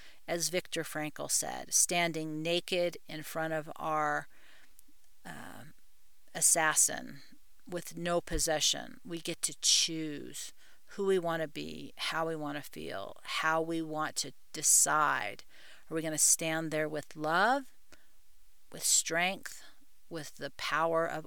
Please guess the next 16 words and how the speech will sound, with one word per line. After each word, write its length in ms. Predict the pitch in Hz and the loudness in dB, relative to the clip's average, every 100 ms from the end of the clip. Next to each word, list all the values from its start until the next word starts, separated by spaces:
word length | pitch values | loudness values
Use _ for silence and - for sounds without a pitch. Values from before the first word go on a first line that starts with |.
| - | -2
all 200 | 165 175 | 2 2
that 140 | 175 156 | 2 0
is 100 | - | -2
good 240 | 170 160 | 0 0
within 360 | 151 139 175 214 | -2 -4 -2 0
us? 420 | 311 - - - - - - - - - | 2 2 2 2 -6 -14 -14 -14 -14 -10
Or 180 | - 170 | 0 6
are 120 | 165 | 6
we 100 | 165 | 6
gonna 220 | 170 165 160 | 0 -2 -2
crumple 580 | - - 190 - 185 | -4 2 2 2 0
in 180 | - 160 | 0 -4
fear 600 | - - 165 156 143 135 - | -6 -4 -2 -2 -2 -4 -6
at 200 | 156 - | -8 -6
the 80 | |
feet? 560 | 147 - - - - - | -8 -8 -8 -6 -6 -6